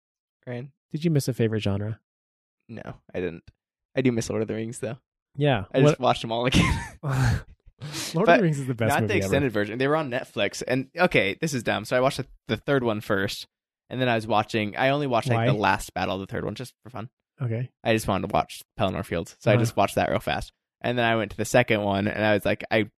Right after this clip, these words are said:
Speaker 1: watched pretty much the whole thing. I skipped some of, like, the boring Frodo and Sam parts, the, like, important part of the movie.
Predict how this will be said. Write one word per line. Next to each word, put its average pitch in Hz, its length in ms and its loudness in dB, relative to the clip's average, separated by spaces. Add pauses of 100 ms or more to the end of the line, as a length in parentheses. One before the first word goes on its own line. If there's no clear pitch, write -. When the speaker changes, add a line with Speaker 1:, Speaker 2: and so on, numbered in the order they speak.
Speaker 1:
watched 131 300 4
pretty 156 160 -2
much 160 160 -2
the 139 60 -6
whole 131 80 0
thing. 127 220 -2
I 104 40 2
skipped - 300 -2
some 117 180 -2
of, 110 60 0
like, 101 160 0
the 113 80 -6
boring 104 320 0
Frodo 104 260 0
and 101 100 -4
Sam 98 220 -4
parts, - 380 0 (540)
the, 110 60 0
like, 104 200 0
important - 480 -2
part 117 180 0
of 113 60 0
the 110 60 -4
movie. 113 340 0